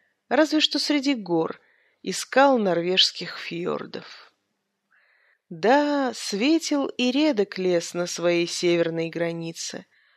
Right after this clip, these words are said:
но что за молодцы деревья, какие крепыши, какие усачи, увешанные куделью мха. Всюду поблескивают черные лесные омуты, всюду навален черный камень,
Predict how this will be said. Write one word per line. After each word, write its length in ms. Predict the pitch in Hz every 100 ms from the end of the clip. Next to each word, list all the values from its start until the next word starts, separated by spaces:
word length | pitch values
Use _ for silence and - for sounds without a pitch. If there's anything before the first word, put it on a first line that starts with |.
| _ _
но 120 | 185
что 360 | 214 - - 359
за 140 | 277
молодцы 540 | 247 208 190 190 - 214
деревья, 760 | 170 180 170 190 180 160 - - _ _ _
какие 440 | - 185 - 190 175
крепыши, 840 | 196 180 - 180 - - 262 208
какие 460 | - 180 - 214 214
усачи, 960 | - - 208 196 - - 262 214 - _ _ _
увешанные 880 | - 180 202 233 - 185 180 180 175
куделью 600 | 165 208 208 175 170 165
мха. 600 | 170 160 - 175 170 175 - _ _ _ _ _ _
Всюду 400 | - - 285 233
поблескивают 920 | 220 214 196 226 233 - 208 190 190
черные 680 | - - - 220 214 196 185
лесные 580 | 180 175 - 196 190 180
омуты, 680 | 170 175 185 170 170 170 180 _ _ _ _
всюду 380 | - - 190 180
навален 500 | 180 175 180 180 180
черный 600 | - - 180 175 170 170
камень, 680 | 165 - 196 196 185 180